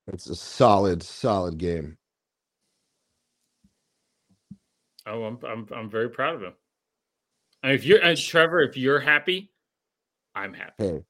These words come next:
Speaker 1: if you're gonna shit all over somebody all the time and they do well, you gotta at least, you gotta give, you know, credit where credit's due.
Speaker 2: Yeah, I, I think we're, I think, I think we're good here. Yeah,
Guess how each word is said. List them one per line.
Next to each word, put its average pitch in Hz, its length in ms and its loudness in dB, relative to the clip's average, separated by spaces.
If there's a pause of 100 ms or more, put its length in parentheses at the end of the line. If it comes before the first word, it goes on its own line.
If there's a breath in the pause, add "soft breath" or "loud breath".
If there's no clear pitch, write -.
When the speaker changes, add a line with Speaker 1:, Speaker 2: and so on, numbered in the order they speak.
(160)
Speaker 1:
if 87 100 -16
you're 101 100 -4
gonna 127 220 2
shit 117 220 -2
all 95 100 0
over 92 160 -2
somebody 82 300 -8
all 71 120 -10
the 65 60 -16
time 71 440 -12 (320)
and 73 140 -10
they 71 120 -6
do 76 160 -6
well, 71 360 -6
you 85 120 -14
gotta 71 220 -6
at 67 120 -10
least, 73 300 -10
you 82 60 -4
gotta 82 180 4
give, 76 160 -2 (300)
you 78 100 -4
know, 65 100 -6
credit 82 260 -2
where 57 80 -6
credit's - 360 -6
due. 95 180 -12 (540)
Speaker 2:
Yeah, 214 160 -10 (560)
I, 139 40 -14 (300)
I 165 60 -10
think 285 200 -10
we're, - 140 -8 (160)
I 143 60 -6
think, 233 160 -8 (220)
I 151 40 -8
think 240 220 -8
we're 254 80 -10
good 123 260 -2
here. 131 280 -4
Yeah, 320 160 -8